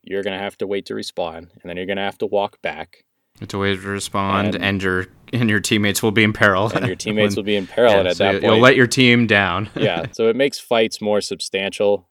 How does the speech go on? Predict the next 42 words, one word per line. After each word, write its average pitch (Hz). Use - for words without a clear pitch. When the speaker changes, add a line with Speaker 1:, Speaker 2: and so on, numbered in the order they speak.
Speaker 1:
and 85
I, 117
I 123
personally 123
like 117
the -
Speaker 2:
No, 101
that's 95
Speaker 1:
surfboard 117
Speaker 2:
true. -
Speaker 1:
thing, 117
but 98
I've 95
read 98
a 98
lot 95
of 87
criticism 98
about 98
it, 101
that 95
it 90
makes 95
those 92
Speaker 2:
Hmm. 101
Speaker 1:
those 98
key 104
team 104
fights 101
less 95
significant 104
because 87
it 92
takes 95
less 95
time 92
for -
people 90
to 85
just 85
get 95
back. 90